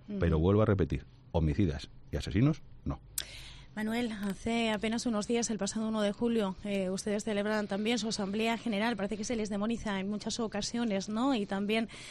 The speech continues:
Speaker 1: se les pone una mochila bastante pesada a sus espaldas a los empresarios. Hablaban, eh, también de esa fiscalidad y de los impuestos que tienen que pagar en España.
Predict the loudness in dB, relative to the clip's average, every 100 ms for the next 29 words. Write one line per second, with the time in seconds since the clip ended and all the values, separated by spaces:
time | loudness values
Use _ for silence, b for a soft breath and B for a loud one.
0 | B -2 0 0 2 4 4 4 2 0
1 | -2 -2 0 0 0 -2 0 0 0 0
2 | 2 2 2 0 -2 -4 -6 -4 -4 -2
3 | 0 0 0 0 -2 -2 -2 0 0 0
4 | 2 2 4 4 0 B B B B B
5 | 0 2 2 2 0 4 6 6 6 2
6 | 2 0 0 -2 -2 -4 -2 -2 0 2
7 | 2 2 0 0 0 2 0 0 -4 0
8 | 0 0 -4 -4 -2 -2 -2 -2 0 0
9 | 0 0 -4 -8 -12 -14